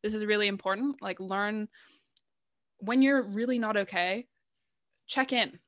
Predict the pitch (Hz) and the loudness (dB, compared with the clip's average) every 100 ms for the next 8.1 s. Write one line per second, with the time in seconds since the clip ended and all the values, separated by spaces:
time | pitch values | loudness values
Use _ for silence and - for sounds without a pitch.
0 | _ _ 196 175 - 190 208 208 202 180 | _ _ -4 -4 -8 -6 -4 -4 -4 -4
1 | - 247 240 240 208 - - _ 208 196 | -2 -2 0 -2 -4 -8 -12 _ -2 2
2 | 202 208 196 220 233 226 226 233 - - | 4 2 2 4 4 6 6 4 0 -14
3 | - - - 220 247 233 240 247 247 240 | -20 -6 0 4 6 6 4 2 -2 -4
4 | 233 247 214 190 196 - 240 226 202 233 | -4 0 0 0 -2 -2 -2 -2 -4 -2
5 | 202 - 226 202 196 233 240 214 233 196 | 0 0 -2 -2 -2 -4 -4 -2 0 -2
6 | 208 190 - 196 180 180 117 117 202 - | -4 -6 -6 -6 -4 -6 -6 -8 -10 -18
7 | _ 208 202 240 254 226 202 196 180 175 | _ -8 0 2 4 4 2 -2 -4 -8